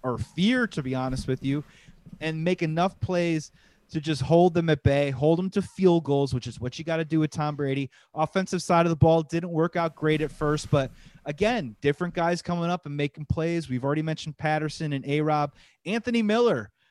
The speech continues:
out of nowhere, comes up with a big first down catch in the fourth quarter. Darnell Mooney still doing stuff. Jimmy Graham with a fantastic one hand. I mean,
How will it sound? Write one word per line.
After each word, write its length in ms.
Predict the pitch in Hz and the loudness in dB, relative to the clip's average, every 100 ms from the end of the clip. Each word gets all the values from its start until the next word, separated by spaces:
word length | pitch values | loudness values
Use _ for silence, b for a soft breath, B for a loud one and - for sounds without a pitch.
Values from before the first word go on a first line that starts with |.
| _ | _
out 160 | 151 185 | 2 4
of 160 | 208 175 | 4 6
nowhere, 560 | 180 208 214 147 107 | 8 8 8 6 2
comes 260 | - 175 170 | -2 -2 -2
up 80 | 175 | -4
with 100 | 170 | -4
a 60 | 160 | -4
big 440 | 131 165 202 196 | 0 2 2 0
first 360 | - 170 151 - | 0 0 0 0
down 260 | 156 147 | 0 0
catch 320 | - 147 139 | 0 -2 -2
in 60 | 147 | -6
the 80 | 139 | -8
fourth 340 | - 160 170 | -2 0 0
quarter. 480 | - 160 147 147 143 - _ _ - - - - | 0 2 4 2 -2 -10 _ _ -20 -20 -20 -8
Darnell 320 | - 175 196 196 | -2 0 2 2
Mooney 240 | 185 190 | 2 0
still 200 | 175 202 | 0 -2
doing 240 | 165 180 | 0 0
stuff. 280 | 170 202 180 | 0 -2 -2
Jimmy 280 | - 226 254 | -2 0 0
Graham 360 | 156 170 180 185 | 2 2 4 0
with 120 | 170 | -2
a 20 | |
fantastic 640 | - 170 160 165 165 160 | -2 -2 0 0 0 -4
one 140 | 147 160 | -4 -4
hand. 200 | 160 143 | -4 -6
I 60 | |
mean, 180 | 170 175 | -6 -6